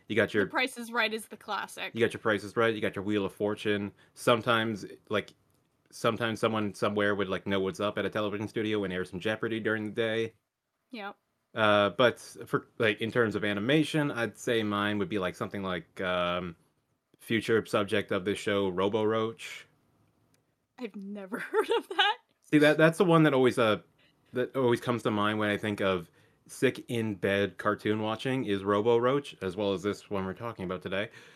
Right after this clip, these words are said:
Speaker 1: Uh,
Speaker 2: Mm-hmm.
Speaker 1: but that, that's just the one that comes to mind, and I'm, I'm sure someone, I think, I'm sure everyone has this very specific association with some piece of media,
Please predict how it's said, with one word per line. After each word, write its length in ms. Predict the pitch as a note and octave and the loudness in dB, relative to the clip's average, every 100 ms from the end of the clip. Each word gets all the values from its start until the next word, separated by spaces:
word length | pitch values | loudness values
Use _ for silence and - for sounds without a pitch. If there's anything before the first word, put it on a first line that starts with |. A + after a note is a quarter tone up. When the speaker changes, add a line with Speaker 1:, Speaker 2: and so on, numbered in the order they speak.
| - | -8
Speaker 1:
Uh, 300 | G#2+ G#2 G2+ | -2 0 2
Speaker 2:
Mm-hmm. 420 | G#2+ G3+ G3 G#3+ B3 - _ _ _ _ _ - | 0 -4 -12 -14 -16 -18 _ _ _ _ _ -8
Speaker 1:
but 160 | - B2+ | 0 2
that, 180 | D3 C3 | 2 6
that's 220 | D#3+ D#3 | 6 6
just 120 | C3+ | 0
the 60 | C3+ | 4
one 140 | A#2 | 4
that 60 | G#2+ | 4
comes 180 | G#2+ F#2+ | -2 -2
to 80 | G2 | -2
mind, 260 | F2 E2+ | -2 -4
and 180 | G2 A2+ | -4 -4
I'm, 180 | B2 C3 | -4 -4
I'm 80 | C#3 | -4
sure 180 | C3 C#3+ | 0 2
someone, 440 | - B2+ A#2 A2+ - | 2 2 0 -2 -2
I 220 | C3+ C#3 | 2 4
think, 180 | F3+ - | 2 0
I'm 120 | D3 | -2
sure 160 | F3 | -2
everyone 500 | - A2+ A#2+ B2+ B2 | -2 2 4 4 2
has 480 | A2 G#2+ G#2 A2 G2 - _ _ | 2 2 2 2 -4 -16 _ _
this 140 | A#2 G#2 | -6 2
very 220 | A2+ A2 | 2 2
specific 380 | - F#2 G2+ G#2 | -2 -4 -4 -4
association 720 | F#2+ G2+ G#2 F#2+ F#2+ A#2+ G#2+ | -2 -2 -2 -4 -2 -4 -2
with 280 | G2 F2+ - _ _ _ _ _ | -2 -4 -8 _ _ _ _ _
some 240 | - A2 | 0 0
piece 200 | G#2+ G#2+ | 0 -4
of 60 | A2 | -2
media, 460 | G#2 A2 A#2+ C#3 | 0 2 2 2